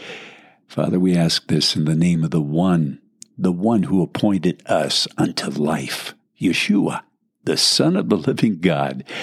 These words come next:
Amen and amen. God bless each and every one of you. You know, it, there, there's a number of new listeners these days, and, and I would urge you to subscribe to the podcast so you don't miss an episode,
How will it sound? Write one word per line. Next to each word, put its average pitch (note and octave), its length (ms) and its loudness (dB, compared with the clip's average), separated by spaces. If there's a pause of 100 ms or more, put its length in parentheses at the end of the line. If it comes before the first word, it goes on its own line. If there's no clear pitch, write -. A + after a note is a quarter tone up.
(640)
Amen D#2 760 2 (260)
and C#2+ 200 0
amen. D2 640 -4 (1080)
God A#2+ 380 0
bless A2+ 560 2
each - 300 -2
and F2 120 4
every F2 240 2
one D#2+ 280 0
of C#2 120 -2
you. C#2+ 280 -2 (160)
You A2 140 4
know, E3 180 4
it, A#2+ 260 -2
there, B2 260 2
there's B2+ 300 2
a G2 60 6
number B2 520 2
of D2 140 -4
new G2 260 2
listeners E2+ 760 0
these D2 280 -2
days, E2 400 0
and, E2 160 -2 (280)
and F#2+ 260 2
I G3 160 4
would E3+ 300 0
urge A2+ 400 0
you G#2 240 2
to - 200 -2
subscribe G#2 840 0
to F3+ 100 -4
the B2+ 100 -4
podcast - 920 -4
so - 180 0
you D#2+ 140 2
don't E2 240 0
miss G2+ 420 2
an B2 220 0
episode, F2 720 0